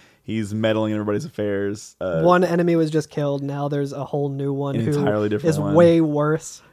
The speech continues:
Speaker 1: Right, right. So things are indeed going to get complicated from
Speaker 2: Yep.
Speaker 1: here on out. Yeah.
Speaker 2: That's, yeah, that's something that I always love too, is, like, usually in video games I'm used to, like, the one, or at the time of playing this for the first time when I was, like, sixteen or whatever,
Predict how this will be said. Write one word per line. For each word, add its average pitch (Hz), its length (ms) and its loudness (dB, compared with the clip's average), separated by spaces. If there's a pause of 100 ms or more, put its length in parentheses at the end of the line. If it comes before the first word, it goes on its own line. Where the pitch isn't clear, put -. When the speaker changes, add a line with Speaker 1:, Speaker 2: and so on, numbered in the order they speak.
(100)
Speaker 1:
Right, 110 460 6
right. 107 320 4
So 110 280 2 (240)
things 127 260 2
are 120 180 6
indeed 113 320 0
going 107 200 0
to 110 60 0
get 98 120 0
complicated 101 600 -4
from 156 100 0
Speaker 2:
Yep. 147 80 2
Speaker 1:
here 98 140 -2
on 95 140 -4
out. 90 280 -6
Yeah. 95 60 -8
Speaker 2:
That's, 196 240 2
yeah, 196 160 4
that's 180 160 2
something 233 220 -2
that 156 100 2
I 147 60 2
always 143 220 0
love 139 220 -2
too, 139 220 -4
is, 135 120 -8
like, 135 220 -6
usually 156 420 2
in 147 80 0
video 143 240 -2
games 139 220 -4
I'm 135 100 -6
used 131 140 -10
to, 139 60 -6
like, 127 180 -8
the 139 100 -4
one, 135 600 -8
or 170 120 8
at 170 120 6
the 175 80 2
time 143 240 -2
of 135 140 -6
playing 135 260 -4
this 131 140 -8
for 127 80 -12
the 127 80 -10
first 120 260 -8
time 131 160 -6
when 123 80 -10
I 123 60 -8
was, 123 120 -12
like, 127 180 -10
sixteen 135 400 -10
or 135 60 -8
whatever, 135 320 -10